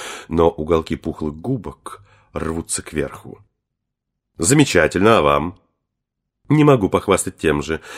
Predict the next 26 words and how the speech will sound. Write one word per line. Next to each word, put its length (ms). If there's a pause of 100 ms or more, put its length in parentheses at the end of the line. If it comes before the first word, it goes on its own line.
(240)
Она 220
лукаво 380
улыбается 720
и 100
зевает, 560
прикрывая 460
рот 160
ладошкой. 560 (360)
«Днем 480
наверстаю, 760 (300)
после 260
ванн 240
хорошо 380
спится». 560 (500)
Галина 500
ноготком 520
интимно 420
царапает 580
мне 180
кисть. 580 (580)
«Можно 300
я 160
поеду 400
с 100
тобой?» 460 (1040)
«Куда?» 420